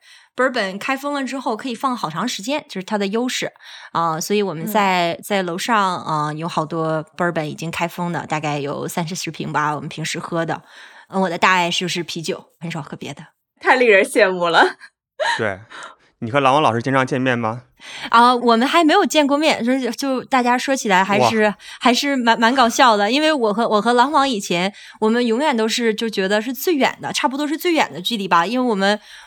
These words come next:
Speaker 1: 我们永远隔着半个美国，就是每一次我们两个人搬家之后，就永远都隔着半个美国。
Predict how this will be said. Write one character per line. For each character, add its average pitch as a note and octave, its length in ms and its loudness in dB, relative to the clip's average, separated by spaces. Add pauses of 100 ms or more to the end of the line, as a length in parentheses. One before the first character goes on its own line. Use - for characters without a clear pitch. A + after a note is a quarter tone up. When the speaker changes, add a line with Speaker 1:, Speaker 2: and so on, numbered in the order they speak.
Speaker 1:
我 A#3 60 0
们 B3 160 4
永 C4 120 2
远 D4+ 160 4
隔 G#3 160 0
着 B3 120 0
半 D#4 180 4
个 C4 80 -2
美 F#3 140 -2
国， - 240 -6
就 G#3+ 160 -4
是 G#3 60 0
每 G3+ 180 0
一 G#3+ 40 0
次 C4 160 -2
我 D4 120 2
们 G#3+ 100 0
两 G#3 140 4
个 F3 40 -8
人 G3+ 160 -2
搬 A#3+ 160 2
家 A3+ 220 2
之 A#3+ 160 -4
后， A3+ 340 0 (240)
就 A#3 140 0
永 G#3+ 160 0
远 C4+ 160 2
都 G#3+ 80 0
隔 G3 180 -2
着 G#3+ 120 -2
半 C4+ 180 2
个 A3 80 -2
美 E3+ 140 -4
国。 - 300 -14